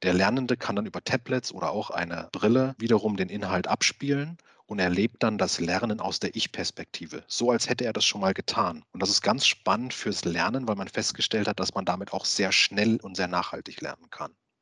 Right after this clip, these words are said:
Im Bereich der didaktischen Methoden hält aus meiner Sicht derzeit das Thema Social Learning oder Peer Learning wieder Einzug. Ein Thema, das auch wir aus der Schule kennen, indem man sich mit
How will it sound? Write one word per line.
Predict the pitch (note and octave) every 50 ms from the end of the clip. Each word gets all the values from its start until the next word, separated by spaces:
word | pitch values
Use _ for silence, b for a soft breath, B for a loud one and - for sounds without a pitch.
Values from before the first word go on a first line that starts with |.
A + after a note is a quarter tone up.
| _ -
Im | A#2+ A#2
Bereich | A#2 - B2+ B2+
der | - B2+ G#2+
didaktischen | G2+ G#2+ G#2 - - - - - D3 - B2+ B2
Methoden | B2 A#2+ - - - B2 B2 - B2+
hält | G#2+ G#2+ G#2+ -
aus | G2+ - -
meiner | - G2 G#2 A2+
Sicht | G3+ - - - -
derzeit | G#2 G2+ - - - - G2 G2 G2+ - -
das | - F#2+ - -
Thema | - A2 G2 F#2+ F#2
Social | F#2 - - G#2+ B2 - - - B2+
Learning | A#2+ A#2 A#2 A2+ A2+ A2+
oder | F#2 F2+ F2+
Peer | - - - - C#3
Learning | C#3 C3+ C3 B2+ B2+ A#2+
wieder | B2 A#2 A2
Einzug. | G2 G2+ G#2+ G#2 - - - A2+ A2+ - - -
Ein | F2+ F2+ -
Thema, | - G#2+ G2+ G2
das | F#2+ G2+ - -
auch | - - G2
wir | G#2+ A2+
aus | -
der | - - F3
Schule | - - B2+ C3+ C#3 B2+ -
kennen, | - - A#2+ A2 A2+ A2+ A#2 A#2+
indem | - F#2 F2+ F#2+ F#2
man | F#2+ F#2
sich | G2+ G2 - -
mit | - F#2+ - - - -